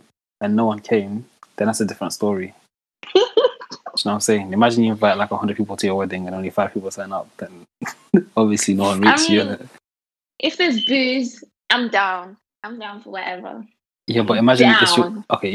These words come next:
Speaker 1: if it's your wedding, you spent bare P on this wedding, 'cause weddings aren't cheap. They're very expensive. For
Speaker 2: They're
Speaker 1: five
Speaker 2: not.
Speaker 1: people to turn up, that's what I'm saying. Like,
Speaker 2: <laughs>
Speaker 1: obvi-, if it's just like, I'm ha-,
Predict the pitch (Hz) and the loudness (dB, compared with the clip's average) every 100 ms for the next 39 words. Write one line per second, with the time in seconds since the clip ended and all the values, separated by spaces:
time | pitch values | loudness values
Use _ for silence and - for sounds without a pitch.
0 | 104 139 139 135 123 104 95 110 - 95 | 0 2 4 6 6 2 0 0 0 -4
1 | - _ 101 104 - 107 95 110 95 92 | -8 _ 0 2 0 -2 -2 -6 -8 -8
2 | 90 113 147 117 113 110 - 98 - 92 | -2 4 4 6 2 2 0 -2 -4 -8
3 | 95 113 107 - - - - _ - - | -2 -2 -2 -6 -8 -10 -14 _ -20 -20
4 | _ _ - 101 117 110 107 107 113 107 | _ _ -2 2 2 2 -4 -2 0 0
5 | 107 - _ _ _ - 117 107 208 185 | -2 -8 _ _ _ -4 -2 0 0 2
6 | 302 254 - 123 123 311 466 - - _ | 0 0 0 2 2 -2 -6 -8 -12 _
7 | - _ _ - 139 147 135 120 117 - | -20 _ _ 0 4 6 4 4 2 4
8 | 101 98 | 0 -2